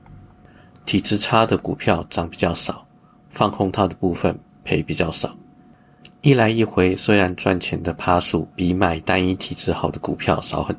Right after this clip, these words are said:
多，但还是有赚。相反的，如果大盘跟国际市场都崩盘了，体质好的股票跌比较少，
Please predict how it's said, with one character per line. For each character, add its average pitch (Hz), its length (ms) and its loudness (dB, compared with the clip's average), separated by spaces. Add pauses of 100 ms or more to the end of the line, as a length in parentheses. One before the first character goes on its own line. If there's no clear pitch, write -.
多， - 240 -2 (360)
但 98 120 0
还 85 140 -2
是 - 160 0
有 85 120 -2
赚。 - 280 -2 (1120)
相 139 240 -2
反 90 200 -2
的， 90 200 -2 (120)
如 92 160 2
果 90 140 2
大 87 300 2
盘 80 320 -2
跟 82 240 -2
国 82 160 -4
际 87 160 -2
市 90 220 0
场 - 240 -4
都 92 120 -2
崩 90 220 -2
盘 - 220 -2
了， - 140 -10 (680)
体 - 160 0
质 98 220 2
好 87 180 0
的 78 100 -4
股 82 140 -6
票 82 240 0
跌 - 220 -2
比 80 100 -4
较 85 160 2
少， - 280 -4